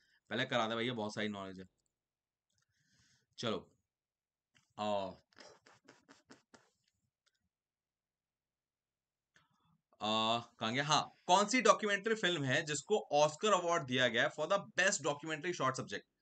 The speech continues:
नाइंटी फिफ्थ अकेडमी अवार्ड? आप इसे अकेडमी अवार्ड्स भी कह सकते हैं, ऑस्कर अवार्ड भी कह सकते हैं।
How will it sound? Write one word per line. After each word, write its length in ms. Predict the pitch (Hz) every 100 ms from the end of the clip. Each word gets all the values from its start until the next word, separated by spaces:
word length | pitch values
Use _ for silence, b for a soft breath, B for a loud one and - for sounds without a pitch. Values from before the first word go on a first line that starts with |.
| b b b 120
नाइंटी 380 | 147 180 185
फिफ्थ 260 | 220 220 214
अकेडमी 380 | 151 165 156 185
अवार्ड? 260 | 180 202 214 b -
आप 200 | 175 190
इसे 120 | 220
अकेडमी 380 | 214 175 165 190
अवार्ड्स 300 | 208 208 196
भी 100 | 208
कह 100 | 196
सकते 240 | 190 180
हैं, 80 | 226
ऑस्कर 420 | - 151 151 190
अवार्ड 240 | 175 175 165
भी 80 | 170
कह 120 | 160
सकते 240 | 165 -
हैं। 100 | 196